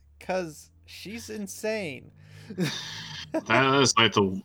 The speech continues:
Speaker 2: that is like the last thing I would be doing in that situation.
Speaker 1: Like, "Yeah, I'm about to get snatched by a vampiric being that's gonna snake,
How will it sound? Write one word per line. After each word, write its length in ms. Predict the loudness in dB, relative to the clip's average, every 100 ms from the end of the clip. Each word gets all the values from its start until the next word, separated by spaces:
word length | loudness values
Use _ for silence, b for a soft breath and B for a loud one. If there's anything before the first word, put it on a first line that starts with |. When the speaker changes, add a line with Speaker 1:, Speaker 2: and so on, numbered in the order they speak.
| -2
Speaker 2:
that 80 | 2
is 140 | 6 6
like 140 | 4
the 60 | 4
last 380 | 4 4 4
thing 160 | 4 6
I 140 | 8
would 100 | 6
be 100 | 4
doing 180 | 0 2
in 60 | 0
that 140 | 0
situation. 640 | 0 2 2 2 2 0 B B B B -10
Speaker 1:
Like, 280 | -6 -6 -4
"Yeah, 280 | -4 0 2
I'm 100 | 2
about 240 | 0 -2
to 60 | -4
get 160 | -12
snatched 460 | -10 -4 -2 -2 -4
by 120 | -2
a 100 | -2
vampiric 580 | -2 -6 -4 -4 -2 -2 _
being 400 | -8 -6 -6 -6
that's 160 | -10 -8
gonna 220 | -6 -6
snake, 400 | -8 -10 -10 -10